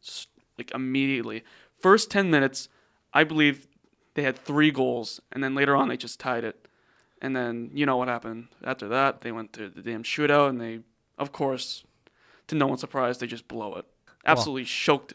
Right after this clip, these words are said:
Speaker 1: this
Speaker 2: I,
Speaker 1: game.
Speaker 2: I mean, I, I, I have to say I was a little surprised. I definitely heard some people talking on the radio about how after Florida scored the first goal, I think it was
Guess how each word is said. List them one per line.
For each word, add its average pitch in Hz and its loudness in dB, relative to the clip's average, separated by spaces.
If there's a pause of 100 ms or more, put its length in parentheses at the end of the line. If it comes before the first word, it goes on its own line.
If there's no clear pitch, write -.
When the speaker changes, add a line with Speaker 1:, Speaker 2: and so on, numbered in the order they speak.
Speaker 1:
this 135 -2
Speaker 2:
I, 120 0
Speaker 1:
game. 117 -4
Speaker 2:
I 135 2
mean, 127 0
I, 139 -2
I, 151 -2
I 190 0
have 220 4
to - -14
say 196 4
I 165 8
was 170 6
a 175 4
little 170 4
surprised. 170 4
I 123 4
definitely 156 4
heard 147 2
some 139 -4
people 143 -6
talking 147 2
on 139 -2
the 127 -2
radio 135 4
about 117 4
how 117 2 (680)
after 143 0
Florida 139 2
scored 127 -2
the 117 -2
first - -2
goal, 165 4
I - -4
think - -8
it 156 -4
was 123 -4